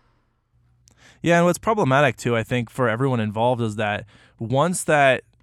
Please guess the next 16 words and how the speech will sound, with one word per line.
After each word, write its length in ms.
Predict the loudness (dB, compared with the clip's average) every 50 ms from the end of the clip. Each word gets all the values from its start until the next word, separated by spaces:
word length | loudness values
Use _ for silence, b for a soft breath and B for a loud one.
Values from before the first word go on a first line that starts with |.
| _ _
there's 360 | -10 -4 0 0 0 0 0
a 80 | -4 -6
confession 680 | -6 -6 -8 -8 -8 -6 -6 -4 -4 -2 -4 -4 -2
on 160 | 0 0 0
the 80 | 0 -2
books, 460 | -4 -6 -6 -4 -4 -6 -6 -8 -14 -12
there 320 | -8 -4 -2 0 0 0
are 60 | 0
some 260 | -2 -2 -2 -2 -2
people 340 | -2 -6 -6 -4 -4 -4 -4
who 140 | -2 -2 -4
will 200 | -2 -2 -2 -2
never 460 | -2 -2 0 -2 -2 0 0 0 -2
believe 520 | 0 -2 -4 -4 -4 -4 -4 -4 -4 -6 -6
anything 500 | -8 -8 -6 -6 -8 -8 -8 -10 -10 -8
else. 360 | -10 -10 -12 -12 -12 -14 -14